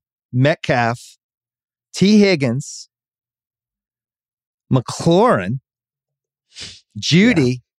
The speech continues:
Speaker 1: Waddle, Devontae Smith, D J Moore, Godwin, Elijah Moore,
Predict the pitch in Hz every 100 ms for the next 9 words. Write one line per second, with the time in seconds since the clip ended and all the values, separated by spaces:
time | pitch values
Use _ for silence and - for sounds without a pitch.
0 | - 127 151 185 208 151 127 127 _ _
1 | _ _ _ _ _ _ _ _ _ _
2 | _ _ _ _ _ _ _ 123 143 160
3 | 170 - 135 120 120 _ _ _ _ _
4 | _ _ _ _ _ _ _ 123 120 147
5 | 135 110 104 104 _ _ _ _ _ -
6 | 123 131 139 143 151 _ _ _ _ _
7 | _ _ _ _ _ _ _ _ _ _
8 | 123 131 151 190 147 104 101 117